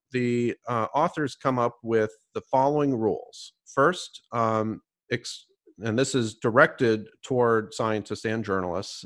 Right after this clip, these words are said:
Uh, number one, express uncertainty in any model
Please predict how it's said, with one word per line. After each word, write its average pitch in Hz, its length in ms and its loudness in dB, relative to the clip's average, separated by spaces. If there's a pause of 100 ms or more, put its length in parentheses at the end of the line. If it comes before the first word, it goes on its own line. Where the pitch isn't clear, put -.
Uh, 104 400 2
number 135 280 2
one, 107 340 0 (840)
express 160 500 0
uncertainty 127 800 -4
in 104 160 -6
any 147 460 -2
model 113 580 0